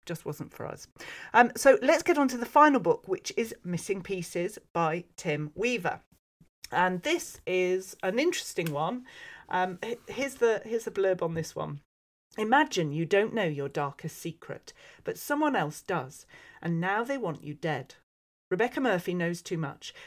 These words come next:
She knows that visiting abandoned Crow Island was a mistake. She knows something bad has happened to her brother, and that if she's not careful, she'll be next.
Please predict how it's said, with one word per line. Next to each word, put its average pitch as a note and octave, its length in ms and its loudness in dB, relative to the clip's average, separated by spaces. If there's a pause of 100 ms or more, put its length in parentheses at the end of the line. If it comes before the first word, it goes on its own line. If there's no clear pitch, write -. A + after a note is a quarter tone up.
She - 160 -6
knows G3 260 2
that G3 120 -6
visiting G3+ 440 -2
abandoned G#3+ 560 0
Crow G#3 320 0
Island D3+ 440 -2
was D#3 180 -10
a D#3+ 60 -6
mistake. D3+ 640 -6 (280)
She - 160 -8
knows B3 280 4
something C#4+ 280 -2
bad E3 260 -2
has F3 120 -14
happened E3+ 320 -10
to E3+ 100 -8
her F3 140 -2
brother, D#3+ 440 -4 (260)
and F#3 80 -4
that F3+ 160 0
if G3 100 0
she's G3 240 -6
not F#3+ 160 -8
careful, A#3 560 -2
she'll - 180 -4
be D#3 140 -6
next. - 500 -10